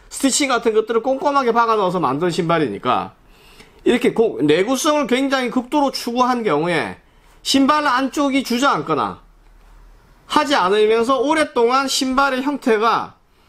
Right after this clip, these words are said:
최초 구입 상태를 오랫동안 유지하면서 일정한 쿠션성도 오래 가도록 하는,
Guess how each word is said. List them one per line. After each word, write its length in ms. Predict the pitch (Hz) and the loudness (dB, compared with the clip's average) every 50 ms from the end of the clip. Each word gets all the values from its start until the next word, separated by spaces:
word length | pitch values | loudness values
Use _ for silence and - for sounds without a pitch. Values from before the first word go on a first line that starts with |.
| _ _ _ _ _ _ _ | _ _ _ _ _ _ _
최초 400 | - - 285 269 - 294 302 247 | -2 -2 0 0 2 0 0 0
구입 220 | 294 302 302 269 | 2 0 0 0
상태를 440 | - 262 196 196 185 - 220 214 214 | 0 0 -2 -2 0 0 0 0 2
오랫동안 680 | 226 220 269 285 285 269 254 - 247 247 247 233 208 151 | 0 -2 -2 -2 -2 -2 -2 -2 -2 0 0 0 0 -4
유지하면서 920 | 151 160 196 226 214 247 262 240 220 208 196 185 254 277 285 294 285 - _ _ _ _ _ _ _ _ _ | -6 -2 0 0 0 0 0 -2 0 -2 -2 0 0 0 0 -2 -4 -8 _ _ _ _ _ _ _ _ _
일정한 480 | 277 294 302 - - 302 302 302 285 - | -2 0 0 0 0 0 0 0 0 -2
쿠션성도 800 | - - 262 - - 294 277 262 262 269 233 214 214 214 240 - | -6 -8 -6 -2 0 0 0 0 0 0 0 0 0 0 0 0
오래 240 | - - 302 285 254 | 0 0 0 2 2
가도록 400 | 185 151 135 131 123 113 101 - | 0 0 -2 -2 -4 -4 -4 -6
하는, 280 | 107 101 98 92 90 | -6 -6 -6 -8 -10